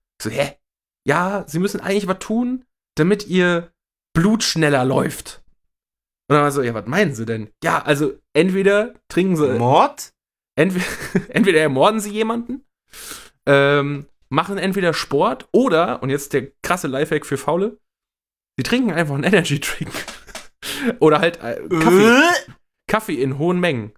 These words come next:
Speaker 1: Und das ist, bei jedem außer richtig hohen Koffeinabhängigen sollte das gelingen, weil Koffein halt einfach das antreibt. Und dann weißt
Speaker 2: Ja,
Speaker 1: du, Gott,
Speaker 2: I,
Speaker 1: Gott,
Speaker 2: I guess.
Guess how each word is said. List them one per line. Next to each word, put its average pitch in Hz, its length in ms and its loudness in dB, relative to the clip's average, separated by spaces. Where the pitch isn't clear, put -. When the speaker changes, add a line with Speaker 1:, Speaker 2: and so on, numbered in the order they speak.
Speaker 1:
Und 131 80 0
das 151 180 -2
ist, - 260 -8
bei 160 120 2
jedem 214 360 -2
außer 202 460 0
richtig 208 340 -4
hohen 208 240 0
Koffeinabhängigen 185 920 -4
sollte 175 260 0
das 165 200 -4
gelingen, 135 420 -6
weil 131 100 -8
Koffein 175 380 -4
halt 180 120 -2
einfach 170 220 -4
das 165 140 -4
antreibt. - 500 -8
Und 135 60 -6
dann 120 80 0
weißt 120 200 2
Speaker 2:
Ja, 107 120 2
Speaker 1:
du, - 20 -8
Gott, 120 220 -4
Speaker 2:
I, 104 200 -6
Speaker 1:
Gott, 165 200 2
Speaker 2:
I 107 100 -6
guess. 104 320 -8